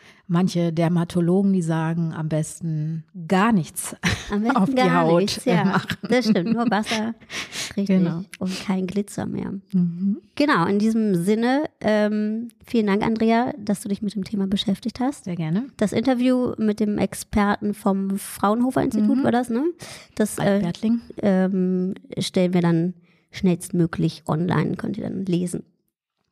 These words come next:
Speaker 2: Bei unserem zweiten Thema geht es um künstliche Intelligenz.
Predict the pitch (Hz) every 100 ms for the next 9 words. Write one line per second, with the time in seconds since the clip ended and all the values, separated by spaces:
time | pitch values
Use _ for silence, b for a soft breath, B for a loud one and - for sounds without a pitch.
0 | _ b b b b b b b - -
1 | 240 220 226 226 - - - 233 240 226
2 | 214 220 190 190 190 190 - 180 - 202
3 | 190 - 180 - - 170 180 170 175 165
4 | 160